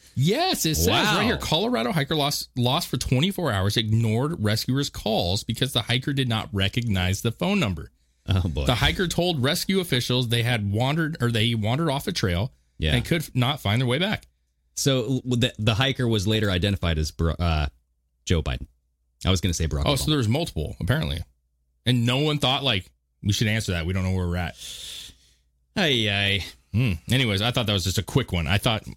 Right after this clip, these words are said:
Speaker 1: "Jeez, boy, I'd be answering everything if I'm lost," right?
Speaker 2: Well, you know, it was funny because I did see later today, and I texted you guys this,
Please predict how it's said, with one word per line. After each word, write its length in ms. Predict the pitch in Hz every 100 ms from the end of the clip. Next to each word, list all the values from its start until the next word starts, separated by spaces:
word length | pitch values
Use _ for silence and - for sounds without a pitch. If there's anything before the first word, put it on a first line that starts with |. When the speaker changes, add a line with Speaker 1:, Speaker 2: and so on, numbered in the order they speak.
| _ - -
Speaker 1:
"Jeez, 280 | - 110 -
boy, 220 | - 85 92
I'd 180 | 120 139
be 160 | 120
answering 260 | 110 98 92
everything 380 | 117 107 - 80
if 100 | 90
I'm 140 | 85
lost," 260 | 71 - -
right? 120 | 143
Speaker 2:
Well, 180 | 139 -
you 120 | 139
know, 240 | 135 131 131
it 160 | 117
was 220 | 120 117 -
funny 260 | 139 127
because 360 | 110 107 104 98
I 120 | 101
did 240 | 104 110 95
see 260 | - 104
later 280 | 92 95 90
today, 220 | 82 92
and 80 | 87
I 60 | 80
texted 260 | 95 -
you 60 | 82
guys 220 | 80 73
this, 440 | 76 73 - -